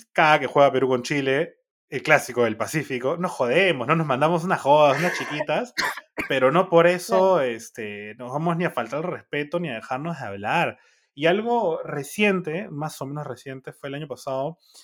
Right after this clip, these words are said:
Speaker 1: que Alianza tuvo una temporada, pero para el horror, en la, en la teoría slash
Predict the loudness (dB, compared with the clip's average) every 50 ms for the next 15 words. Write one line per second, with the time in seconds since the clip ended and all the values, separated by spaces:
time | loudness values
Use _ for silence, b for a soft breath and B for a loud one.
0 | b b b b b b _ -6 -4 -2 -2 -4 -4 -6 -6 -6 -6 -8 -10 -8
1 | -4 -4 -2 0 2 2 2 2 0 -2 -6 -2 -2 0 0 2 0 0 0 0
2 | -2 -4 -6 -8 -8 -6 -4 -2 -2 -2 -2 -4 -2 0 2 4 4 4 4 2
3 | 0 -2 -2 0 0 0 2 6 6 6 6 6 2 -4 _ _ _ _ _ _
4 | _ _ _ _ _ _ _ _ _ _ -10 -6 -2 2 4 4 2 2 -2 _
5 | _ _ _ _ _ _ -20 -20 -20 -20 -20 -20 -14 -8 -6 -2 2 2 2 2
6 | 2 -2 _ -2 0 2 2 2 4 6 6 6 6 2 -2 _ _ _ _ -14
7 | -10 -4 0 2 2 2 0